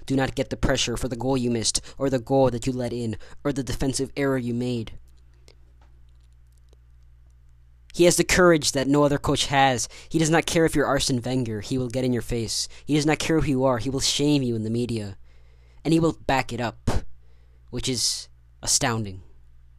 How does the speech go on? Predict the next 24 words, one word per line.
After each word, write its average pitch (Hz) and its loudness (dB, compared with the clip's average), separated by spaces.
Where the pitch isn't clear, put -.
Real 131 2
Madrid, 127 2
with - 0
Real 139 4
Madrid, 131 0
he 143 -2
had 131 0
one 123 0
of 120 -2
the 123 -2
best 120 2
teams 120 -2
of 123 0
all 156 8
time, 110 -2
the 127 -4
best 160 6
counterattacking 151 2
teams 131 0
of 127 0
all 123 0
time. 104 -6
You 120 -6
cannot 139 2